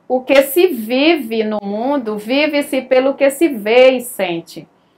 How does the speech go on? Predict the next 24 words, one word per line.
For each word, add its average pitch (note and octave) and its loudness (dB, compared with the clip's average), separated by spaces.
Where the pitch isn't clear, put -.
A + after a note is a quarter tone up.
e A#3 -4
não A#3+ 4
pelo D4 4
que C#4 0
a A#3+ 4
vida D#4+ 0
cristã C4 -4
exige. F3+ -6
Ora, G#3 6
os A3 -2
ídolos A3+ -4
são C4 0
temporários C4+ 4
e C4 0
representam C#4 2
aquilo D4+ -2
que D4+ -6
é D4+ 0
falso D4+ 4
e F4 -4
vazio, G#3+ 0
porque A3+ 4
são C4+ 2
enganosos. G#3 -2